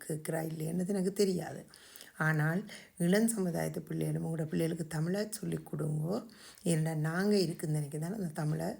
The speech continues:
பிள்ளைகளுக்கு கடத்தக்கூடியதா இருக்கும். ஒவ்வொரு இளம் பிள்ளைகளின் பெற்றோர்கள், இப்ப இளம் பிள்ளைகள் கல்யாணம் கட்டி அவைக்கு பிள்ளை இருந்தா,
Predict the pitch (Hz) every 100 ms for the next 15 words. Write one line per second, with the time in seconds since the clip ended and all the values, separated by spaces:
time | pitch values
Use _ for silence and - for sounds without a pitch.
0 | - 180 165 156 151 - 165 - 151 156
1 | 143 135 - - 160 220 240 - - -
2 | _ _ _ _ - - 165 180 196 196
3 | 170 - - - - - 180 175 165 175
4 | 170 185 165 156 - 151 185 - 170 156
5 | 156 160 156 151 - 165 175 160 156 165
6 | 170 160 151 156 - 180 170 160 160 180
7 | 160 147 151 143 143 160